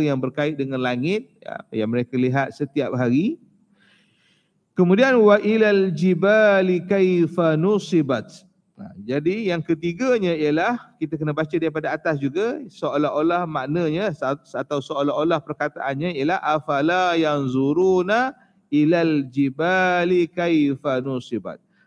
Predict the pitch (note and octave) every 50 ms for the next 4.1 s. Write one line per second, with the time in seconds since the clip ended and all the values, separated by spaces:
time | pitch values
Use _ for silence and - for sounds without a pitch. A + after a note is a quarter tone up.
0 | _ _ - B2+ D#3 F#3 F3+ F3+ G#3 G3 F#3 F3+ F#3+ F3 E3+ F3 F#3 G3 G3 F3
1 | - F3+ F3 F3 C#3+ D3 D3+ D3+ C#3+ D#3 C#3 C#3 - - - - D#3+ E3+ F3+ E3+
2 | - F3+ F3+ F3+ F3 E3+ D#3 B2 A#2 A2 G#2+ G#2 G#2+ B2+ D3+ D#3+ - - F3+ F3+
3 | F3+ E3 E3 D#3+ D#3 D#3 D#3+ D#3 D3+ D#3 D#3+ D3+ D3 C#3 F#3 F#3+ F3 D3 D3+ D3+
4 | -